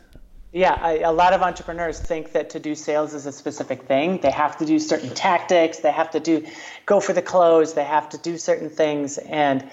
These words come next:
most entrepreneurs are fairly good at describing their business, their service, their, what they do.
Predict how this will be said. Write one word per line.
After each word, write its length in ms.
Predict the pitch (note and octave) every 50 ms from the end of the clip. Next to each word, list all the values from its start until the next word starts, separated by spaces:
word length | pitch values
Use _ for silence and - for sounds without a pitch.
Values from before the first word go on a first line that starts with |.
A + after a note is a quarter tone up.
| - - - - - - - _ _ _ _ _ _
most 300 | E3+ F3+ G3+ G3 - -
entrepreneurs 500 | A#3+ A#3+ A#3+ A#3+ - G#3 F#3+ F#3 F3+ E3
are 80 | E3 C#3+
fairly 460 | - - - D#3+ D3+ D#3+ E3 E3+ D#3+
good 240 | D#3+ E3 D#3 D3 D3+
at 100 | D3+ D3+
describing 680 | D3 - - - - C#3+ C3+ D3 D3+ F3 F3 E3+ E3 C#3+
their 280 | D3+ D3 C#3+ C#3 C#3
business, 540 | C3+ C3+ C3+ C3 B2+ C3 E3+ F#3+ A3+ A3+ -
their 200 | - - C#3+ C#3
service, 460 | C3+ - - C3+ C3 C3+ C#3+ D#3 D3+ -
their, 180 | - C#3+ C#3
what 180 | C3 C3+ C3+ C3+
they 140 | D3 C#3 C3
do. 360 | C3+ C3 C3+ D#3 G3 G#3